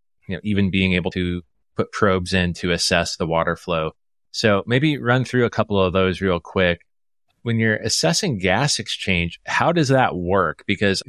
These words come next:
you need some kind of closed system or something where you have known quantities of gas and, and you're able to measure before or after. How,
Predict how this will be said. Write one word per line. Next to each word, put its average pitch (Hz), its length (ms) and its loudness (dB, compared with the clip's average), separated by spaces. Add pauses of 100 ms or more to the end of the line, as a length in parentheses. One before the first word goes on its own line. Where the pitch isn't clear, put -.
(120)
you 123 140 -2
need 120 180 2
some 127 400 0
kind 113 480 0
of 90 840 0
closed 104 600 0
system 80 760 -4 (240)
or 87 80 -4
something 110 460 0
where 92 100 2
you 90 120 2
have 92 140 2
known 92 380 0
quantities 85 840 0 (120)
of 82 480 0 (180)
gas - 640 -2
and, 87 460 0 (100)
and 87 220 -2
you're 90 100 0
able 90 200 0
to 87 80 2
measure 87 300 2
before 82 400 0
or 69 40 2
after. 78 460 0
How, 85 160 -4